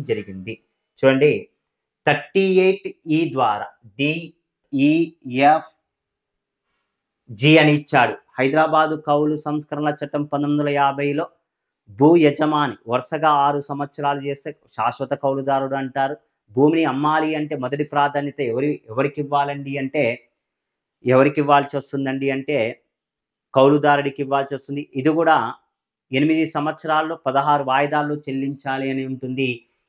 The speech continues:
ఈ సెక్షన్ మొత్తం కూడా ఎందులో తెలియజేస్తుందండి అంటే, థర్టీ ఎయిట్ ఈలో. ఓకే,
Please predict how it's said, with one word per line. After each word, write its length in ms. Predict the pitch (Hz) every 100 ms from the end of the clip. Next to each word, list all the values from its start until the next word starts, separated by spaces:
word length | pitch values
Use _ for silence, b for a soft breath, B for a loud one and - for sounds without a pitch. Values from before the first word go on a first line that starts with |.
| -
ఈ 180 | 131 143
సెక్షన్ 540 | 139 135 - 175 170
మొత్తం 260 | 151 - 151
కూడా 140 | 143
ఎందులో 280 | 120 131 151
తెలియజేస్తుందండి 840 | 151 143 143 139 139 139 135 131 131
అంటే, 160 | 131 135
థర్టీ 320 | 120 - - 139 135
ఎయిట్ 220 | 143 - _
ఈలో. 480 | 127 131 131 117 - _ _ _ _ _ _ -
ఓకే, 340 | 127 208 -